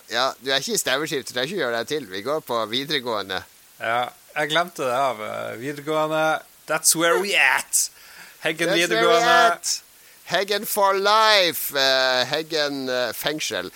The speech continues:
Speaker 1: som vi liker å kalle det.
Speaker 2: Ah.
Speaker 1: Eh, Mathias er ikke med denne gangen. Han er på, eh, klassetur til Narvik.
Speaker 2: Ja,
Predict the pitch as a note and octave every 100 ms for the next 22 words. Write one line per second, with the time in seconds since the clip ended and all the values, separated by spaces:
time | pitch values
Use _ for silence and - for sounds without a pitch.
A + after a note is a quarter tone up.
0 | - - A#2+ A#2+ A#2 A2+ A2 A#2+ B2+ -
1 | A3 A3 A3+ A#3+ A3+ B3 D3+ C#3+ F#3 F#3+
2 | F#3+ G#3 D4+ D#4 G#3 G#3+ G#3+ G#3 A3 G#3
3 | F3+ F3+ F3 E3+ E3+ F#3 F#3 F3+ E3+ D3+
4 | C3 E3+ F3+ D#4 G3+ D3+ C#3 D#3 D#3 D3
5 | G2 - - - - G2+ G#2+ A2